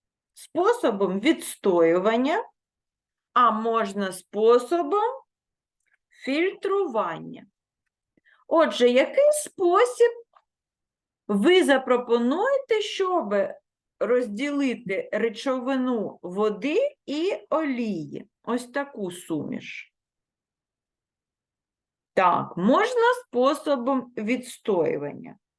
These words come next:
А воду і пісок фільтруванням. Камінці і тирси можна способом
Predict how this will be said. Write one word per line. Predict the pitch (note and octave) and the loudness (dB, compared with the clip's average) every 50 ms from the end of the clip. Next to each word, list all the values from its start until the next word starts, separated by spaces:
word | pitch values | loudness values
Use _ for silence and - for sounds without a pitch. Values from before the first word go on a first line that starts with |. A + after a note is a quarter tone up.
| _ _ _ _ _ _ _ _ _ _ _ _ _ _ _ _ _ - - - _ _ | _ _ _ _ _ _ _ _ _ _ _ _ _ _ _ _ _ -20 -20 -20 _ _
А | - G#3+ G#3+ G#3+ G#3 - - G#3 | 2 4 4 4 4 2 -2 -4
воду | G3 G3+ C4 D4+ F#4+ A4+ C5 A4+ E4 F4 D#4 | -2 0 0 2 4 2 2 2 2 0 0
і | B3+ - - - F#4 G#4+ A4+ - - | 0 -2 -2 0 0 0 0 -2 -2
пісок | B3 A3 G#3 - - - - F3+ F3+ F3+ F#3+ A3+ D4 - - - - - _ _ _ _ _ _ _ _ _ _ _ _ _ _ _ _ _ _ _ _ _ _ _ _ _ _ _ _ _ _ _ _ _ _ _ _ _ _ _ _ - | -4 -4 -4 -6 -10 -8 -8 -6 -4 -2 0 0 0 -2 -6 -12 -18 -20 _ _ _ _ _ _ _ _ _ _ _ _ _ _ _ _ _ _ _ _ _ _ _ _ _ _ _ _ _ _ _ _ _ _ _ _ _ _ _ _ -6
фільтруванням. | - G#4 C#5+ D5+ - - D5 D#5 D5+ G4+ B3 A#3 A3+ A3+ G#3+ G#3 G3+ G#3 G3+ G3 G3 G3+ G3+ G3+ G#3 - _ _ _ _ _ _ _ _ _ _ _ _ _ _ _ _ _ _ _ _ _ _ _ _ _ _ _ _ _ _ _ | -6 -6 -6 -6 -6 -4 -4 -4 -4 -4 -4 -2 -2 0 0 -2 -4 -6 -6 -6 -6 -6 -8 -8 -10 -14 _ _ _ _ _ _ _ _ _ _ _ _ _ _ _ _ _ _ _ _ _ _ _ _ _ _ _ _ _ _ _
Камінці | - D#4 D#4+ E4+ F4+ F#4 F#4+ G4 G4+ G4+ - - - C5 C5 C#5 C#5 C#5+ C#5+ - _ _ _ _ _ _ _ - | 2 2 2 2 0 -2 -2 -2 -2 -4 -6 -10 -8 -4 0 2 2 0 0 -2 _ _ _ _ _ _ _ 0
і | D#4 F#4+ G#4+ | 2 2 2
тирси | G#4 G#4 G#4+ - C#4+ B3+ A#3 G#3+ G#3+ G3+ G3+ G#3 - - - D4 D4+ E4 G4 A#4+ - _ _ _ _ _ _ _ _ _ _ _ _ _ _ _ _ | 2 0 -2 0 2 2 2 2 2 0 0 -4 -6 -4 -2 0 0 0 -2 -6 -10 _ _ _ _ _ _ _ _ _ _ _ _ _ _ _ _
можна | G#3 G#3 G3+ G3 F#3+ G3 G#3 G#3+ B3+ C#4+ E4+ G#4+ C5+ | -2 0 0 2 2 0 -2 -2 -4 -4 -2 -2 -2
способом | - - _ _ - G#3+ G#3+ A3+ A3 - D4 D4+ C4 C4+ F#4 G4 A4+ B4+ - | -4 -8 _ _ -2 -2 -2 -2 -2 -4 -4 -4 -2 -2 -2 -4 -4 -6 -10